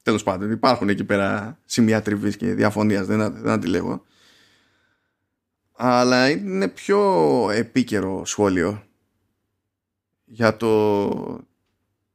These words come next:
τι ισόη αντιμετώπιση μπορεί να υιοθετήσει κάποιος σε κάποια ζητήματα πάλι του, του σήμερα. Με πιο σκεπτικό. Όχι το ξαφνικά γινόμαστε κάφροι εμείς επειδή είναι και άλλοι κάφροι.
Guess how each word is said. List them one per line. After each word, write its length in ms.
τι 260
ισόη 440
αντιμετώπιση 1000
μπορεί 360
να 140
υιοθετήσει 440
κάποιος 380
σε 120
κάποια 640
ζητήματα 500
πάλι 280
του, 460
του 80
σήμερα. 480
Με 120
πιο 140
σκεπτικό. 580
Όχι 240
το 580
ξαφνικά 380
γινόμαστε 460
κάφροι 320
εμείς 240
επειδή 240
είναι 140
και 120
άλλοι 140
κάφροι. 400